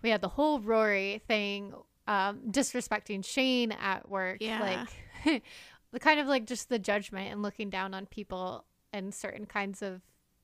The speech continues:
Speaker 1: the work, certain kinds of work that they do. It's, I don't know. Like, I think I remember finding this plot line, like, really funny the last time I had watched it. And then this time around, I was kinda like,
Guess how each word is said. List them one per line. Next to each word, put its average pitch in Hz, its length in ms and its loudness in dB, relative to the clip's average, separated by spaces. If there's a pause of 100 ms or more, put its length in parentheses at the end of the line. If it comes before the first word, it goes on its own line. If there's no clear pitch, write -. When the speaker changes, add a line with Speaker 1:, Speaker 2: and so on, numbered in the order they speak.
(460)
Speaker 1:
the 214 140 -2
work, 196 320 4
certain 247 300 2
kinds 208 300 2
of 190 100 -6
work 208 200 0
that 196 160 -2
they 185 120 -2
do. 185 160 -4
It's, 185 500 -2 (960)
I 247 100 6
don't 294 140 6
know. 254 280 8
Like, 247 180 10
I 269 80 12
think 320 240 2
I 453 220 8
remember 277 460 6
finding 226 580 4
this 220 420 0 (400)
plot 202 280 4
line, 214 280 4
like, 202 180 0
really 202 280 2
funny 247 580 2
the 302 160 4
last 302 320 6
time 302 180 10
I 302 60 10
had 285 200 6
watched 302 440 2
it. 294 280 4 (400)
And 254 140 2
then 262 160 4
this 254 180 2
time 269 220 2
around, 247 480 4
I 214 360 0
was 214 220 -6
kinda 220 300 -6
like, 190 300 -6